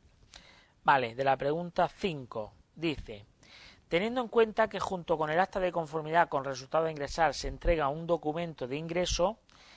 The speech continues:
¿puede ingresarse el importe de la regularización contenida en el acta de conformidad al día siguiente de la fecha del acta? Venga. Estamos en la pregunta C del apartado cinco.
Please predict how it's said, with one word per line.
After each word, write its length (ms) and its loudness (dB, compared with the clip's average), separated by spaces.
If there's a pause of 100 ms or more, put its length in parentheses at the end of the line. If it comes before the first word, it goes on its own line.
(300)
¿puede 240 6
ingresarse 960 2 (160)
el 200 2
importe 520 2
de 100 4
la 120 6
regularización 720 0
contenida 480 -2
en 60 -2
el 100 2
acta 400 0 (360)
de 160 0
conformidad 680 0
al 200 2
día 160 0
siguiente 560 -4
de 100 -2
la 120 0
fecha 340 -8
del 140 0
acta? 420 -4 (460)
Venga. 340 -4 (800)
Estamos 680 -2
en 100 -4
la 140 0
pregunta 640 -2 (120)
C 360 0 (480)
del 200 -2
apartado 720 0
cinco. 720 -12